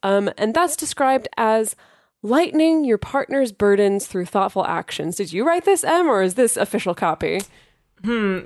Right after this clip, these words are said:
Speaker 2: No, it's not official copy. I think it was a mishmash of a couple different things.
Speaker 1: Okay. Uh,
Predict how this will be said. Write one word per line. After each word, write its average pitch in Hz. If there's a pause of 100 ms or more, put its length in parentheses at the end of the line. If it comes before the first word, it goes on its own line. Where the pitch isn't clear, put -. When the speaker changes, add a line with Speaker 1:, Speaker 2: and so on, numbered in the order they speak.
Speaker 2:
No, 269
it's 240
not 247
official 180
copy. 170 (540)
I 196
think 294 (800)
it 220
was 196
a 190
mishmash 180
of 170
a 170
couple 170
different 165
things. 170
Speaker 1:
Okay. 202 (520)
Uh, 240